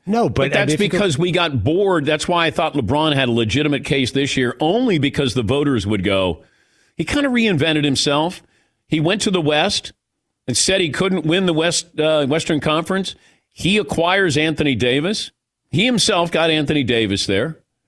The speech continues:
Speaker 2: And that still wasn't good enough because we looked at the Greek Freak with what he did during the regular season. But he, LeBron leads the league in assists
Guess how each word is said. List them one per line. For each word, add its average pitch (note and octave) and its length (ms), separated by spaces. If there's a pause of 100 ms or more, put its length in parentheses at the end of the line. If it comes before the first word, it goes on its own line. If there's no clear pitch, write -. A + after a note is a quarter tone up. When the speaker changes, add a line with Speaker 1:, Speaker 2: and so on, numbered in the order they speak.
(420)
Speaker 2:
And C#3 840
that C3 260
still F3+ 260
wasn't D#3+ 360
good A3+ 120
enough A#2 280
because B2+ 320
we B2 120
looked C3 220
at A2+ 100
the C3 80
Greek A2 280
Freak C3 320
with G#2+ 160
what A2 160
he A2+ 120
did G#2 220
during G#2 220
the G#2 80
regular G2+ 360
season. D#3 540 (560)
But G#2 320 (200)
he, C#3+ 140
LeBron D3 840
leads F#3 320
the D#3 80
league D#3+ 240
in A#2+ 80
assists - 640